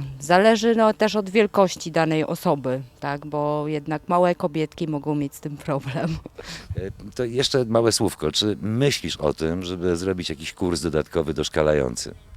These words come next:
Speaker 1: Myślę cały czas, ale najpierw mi powiedzieli, że muszę przejechać parę tysięcy kilometrów i nauczyć się porządnie jeździć.
Speaker 2: No tak, bo tamto to jest doszkalanie. Tutaj te pierwsze szlify, nazwijmy to kolokwialnie, e, musisz najpierw zdobyć.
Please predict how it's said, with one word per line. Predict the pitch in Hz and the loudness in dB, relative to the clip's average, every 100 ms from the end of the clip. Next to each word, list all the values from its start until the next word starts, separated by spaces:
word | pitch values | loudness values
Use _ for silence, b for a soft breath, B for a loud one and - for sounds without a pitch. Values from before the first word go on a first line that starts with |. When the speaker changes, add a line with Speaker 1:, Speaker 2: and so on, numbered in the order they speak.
| - | -14
Speaker 1:
Myślę | 170 196 208 160 - 139 135 | -2 4 4 4 0 -6 -6
cały | 160 147 147 | -4 -2 -4
czas, | - 214 262 | 2 2 2
ale | 220 196 | 0 2
najpierw | 202 208 214 196 | 0 0 -2 -4
mi | 196 | -4
powiedzieli, | 180 180 185 175 208 214 | -4 -2 0 0 0 2
że | 190 | 0
muszę | 180 196 | 0 -2
przejechać | 175 - 233 214 202 185 | -2 2 4 4 2 0
parę | 214 190 185 | 2 2 2
tysięcy | 196 196 180 180 190 | 0 0 -2 0 -2
kilometrów | 196 180 185 202 233 196 | 2 4 4 2 0 0
i | |
nauczyć | 185 180 202 196 - | 2 2 2 -2 -6
się | 170 | -4
porządnie | 185 185 180 175 180 156 | -2 0 0 2 2 4
jeździć. | 139 135 120 92 - - B B B | 2 0 -8 -12 -14 -18 B B B
Speaker 2:
No | 107 | -12
tak, | 98 | -6
bo | 85 | -2
tamto | 117 113 | 0 0
to | 110 | 2
jest | 101 95 | 0 0
doszkalanie. | 98 107 98 87 65 64 | -2 2 4 4 2 -2
Tutaj | 87 95 85 | -4 0 0
te | 85 | 0
pierwsze | 82 104 - 87 | -2 -2 -2 -4
szlify, | - 113 107 90 | -2 -2 0 0
nazwijmy | 85 87 85 87 85 | 0 -2 -2 -2 -2
to | 85 85 78 B B B B | 0 0 0 B B B B
kolokwialnie, | 90 87 - 95 82 82 85 - B B B | -2 -2 -2 0 0 0 -6 -8 B B B
e, | 76 80 82 85 87 | -4 -2 0 -2 -4
musisz | 90 - 95 87 | -6 -8 -8 -6
najpierw | 80 90 78 | -4 -4 -2
zdobyć. | 73 65 62 | 0 0 0